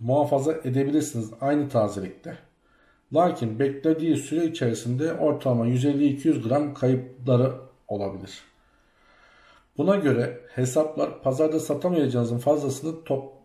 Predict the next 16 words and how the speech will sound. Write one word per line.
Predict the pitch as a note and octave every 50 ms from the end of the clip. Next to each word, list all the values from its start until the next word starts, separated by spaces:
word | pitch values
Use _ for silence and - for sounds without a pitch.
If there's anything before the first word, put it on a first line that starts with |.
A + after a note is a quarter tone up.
| _ _ -
e, | - B2 A2+ A2+ A2+ G#2+ G#2+ A#2
buna | C3+ D#3
göre | D#3 C#3 B2+ A2+ G#2+ A2
hesaplar | A2+ - - A#2+ A#2+ C#3 D3 D3 C3
değişir. | C3 B2 A#2+ - - F#2+
Yani | G#2 G#2+ G#2 G2
pazarda | - B2 B2+ C#3 D#3+ D#3+ D3+ B2
satamayacağınızın | - - A#2+ - - D3+ D3+ C#3+ B2+ A#2 A#2+ A#2 A2 A2 A2
fazlasını | G#2+ - A#2+ A#2+ B2 B2 A#2 - - A2 G2+
toptana | - G#2 G2 - - B2+ C#3+ D#3+ D#3+
verirsiniz. | D#3+ D#3 D#3 D#3 - - D#3+ D#3+ D#3 D#3 - - - - - - _ _ _ _ _ _ _ _ _ _ _ _
Perakende | - C3+ C#3+ D3+ D3+ - - D#3 D#3 D3+ C#3+
sattığınızda | - - C3 B2+ B2+ - D#3 D#3+ D#3 C#3+ B2+ B2 A2+
toptan | - - A#2+ A#2 - - C#3+ C#3+
sattığınızın | C#3 - C3 A#2 A2+ - - A2 G#2+ G2+ G#2 A2
ortalaması | - C#3 C3+ C3+ C3 - C3 B2 A#2 A2+ A2+ A2 G#2+ G#2+ - D#3 D#3+ D#3+ D#3+